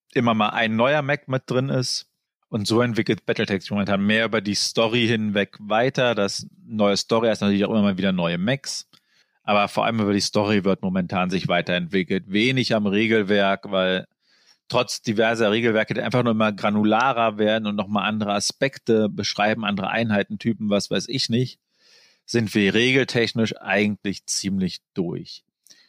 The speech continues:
Also da lässt sich nicht mehr viel machen, außer versimpeln. Battle of Turkey zum Beispiel hatte ein simpleres Regelwerk für Panzer dabei, damit man Panzer einfacher ins Spiel integrieren kann, ohne so viel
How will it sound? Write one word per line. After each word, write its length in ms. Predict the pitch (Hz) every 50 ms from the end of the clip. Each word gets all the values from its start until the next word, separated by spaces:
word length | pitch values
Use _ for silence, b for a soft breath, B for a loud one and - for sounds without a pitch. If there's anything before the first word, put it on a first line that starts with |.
| b b b -
Also 160 | 95 104 104
da 80 | 104 95
lässt 260 | 92 98 92 - -
sich 180 | 117 104 -
nicht 140 | - 101 -
mehr 160 | 113 110 98
viel 160 | - - 113 104
machen, 340 | 104 107 107 104 110 107
außer 380 | 92 101 110 107 90 107 104 98
versimpeln. 760 | - - 107 92 85 98 98 101 95 - 101 92 85 87 85
Battle 220 | 117 113 - 120
of 140 | 113 107 -
Turkey 360 | - 139 131 - 131 117 117
zum 200 | - - 117 107
Beispiel 340 | 107 110 110 104 - - 110
hatte 200 | 107 104 - 113
ein 140 | 107 104 98
simpleres 680 | 90 107 117 135 - 131 120 101 110 104 - - - 117
Regelwerk 540 | 117 117 117 117 104 92 107 104 101 - -
für 100 | - 98
Panzer 460 | - - 110 113 123 - - 101 87
dabei, 440 | 92 92 90 95 98 104 123 - - b b b b b b b b b b b b _
damit 180 | 107 104 104 87
man 160 | 104 101 95
Panzer 480 | - 120 120 123 - - 113 107 - - _ _ _ _
einfacher 640 | - 117 127 135 117 - 117 110 - - 113 104 101
ins 140 | 101 101 -
Spiel 240 | - - 127 117 113
integrieren 580 | 110 98 - 107 101 95 113 117 117 120 113
kann, 220 | 107 - 110 107 107
ohne 300 | - 110 113 117 117 110
so 120 | 107 110
viel 380 | - - 117 113 110 107 107